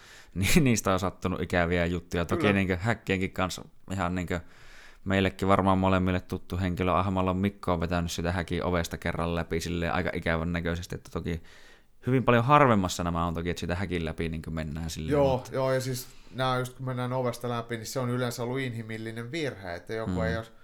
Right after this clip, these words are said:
Speaker 2: äh, laittanut yhtä lukoista kiinni, ja sit kun
Speaker 1: Mm.
Speaker 2: siihen tullaan täydellä teholla, niin
Speaker 1: Mm, kaksi
Speaker 2: se
Speaker 1: isoa
Speaker 2: saattaa,
Speaker 1: ukkoa.
Speaker 2: niin,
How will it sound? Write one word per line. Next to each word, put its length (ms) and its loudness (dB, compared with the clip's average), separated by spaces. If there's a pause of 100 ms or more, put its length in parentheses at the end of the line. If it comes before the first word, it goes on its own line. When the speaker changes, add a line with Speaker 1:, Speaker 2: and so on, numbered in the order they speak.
(420)
Speaker 2:
äh, 60 -14 (880)
laittanut 420 0
yhtä 240 -2
lukoista 500 -2
kiinni, 380 -4
ja 80 -6
sit 180 -8
kun 80 -16
Speaker 1:
Mm. 40 0
Speaker 2:
siihen 220 0
tullaan 320 -2
täydellä 420 -4
teholla, 520 -4
niin 200 -8
Speaker 1:
Mm, 200 -4 (140)
kaksi 240 -6
Speaker 2:
se 40 -4
Speaker 1:
isoa 140 2
Speaker 2:
saattaa, 240 0
Speaker 1:
ukkoa. 260 -4
Speaker 2:
niin, 220 0